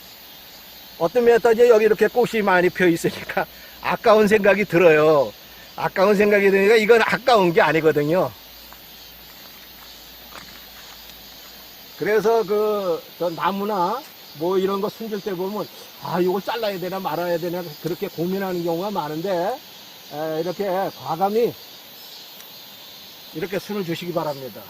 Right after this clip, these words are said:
아, 그리고 오늘의, 아, 제가 고추를 그동안 여러 가지 이렇게, 에, 말씀을 드렸는데,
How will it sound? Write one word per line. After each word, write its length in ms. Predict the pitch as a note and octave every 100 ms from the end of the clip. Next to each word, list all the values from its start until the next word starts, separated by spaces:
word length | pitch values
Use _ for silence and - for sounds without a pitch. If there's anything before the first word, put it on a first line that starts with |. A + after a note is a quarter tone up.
| - - - - - - - - - - - - - - - - - - - - - - - - - - - - - - - - - - - - F3
아, 340 | F#3+ G#3+ G3+
그리고 640 | G#3+ C#4 B3 A3+ A#3 G#3+ - - - - - -
오늘의, 1080 | E3+ A3+ A#3 A#3 A#3 A3+ A#3+ A3 A3 A3+ B2+ - - - - -
아, 180 | E3 E3+
제가 600 | G#3 G#3+ G#3+ G3 A3 A3
고추를 480 | B3 G#3 F#3 G3+ G#3+
그동안 580 | F#3+ F#3 G3 G3+ G#3 E3
여러 380 | E3 E3+ E3+ E3+ F#3
가지 220 | F#3 F#3
이렇게, 540 | F#3 F#3 F#3 F#3+ F3+ C3+
에, 320 | D3+ D#3 D3+ D3
말씀을 360 | D#3+ F3+ F3
드렸는데, 640 | F3+ E3+ D3+ D3 F3 E3